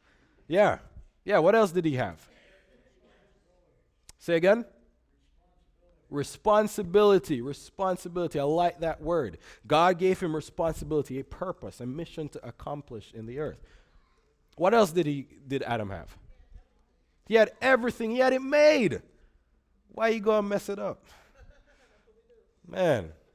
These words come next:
he had it made. Yeah, he was protected. He had food. He had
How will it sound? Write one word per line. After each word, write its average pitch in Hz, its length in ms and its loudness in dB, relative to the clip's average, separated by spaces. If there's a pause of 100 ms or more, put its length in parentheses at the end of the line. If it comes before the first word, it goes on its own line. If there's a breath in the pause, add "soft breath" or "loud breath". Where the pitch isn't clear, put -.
(160)
he 147 100 -12
had 180 240 -2
it 170 140 -4
made. 135 520 -4 (800)
Yeah, 139 160 -4
he 151 160 -6
was 131 140 -10
protected. 190 880 -2 (260 soft breath)
He 117 200 -12
had 101 220 -8
food. 202 680 -2 (440 soft breath)
He 139 100 -10
had 117 180 -8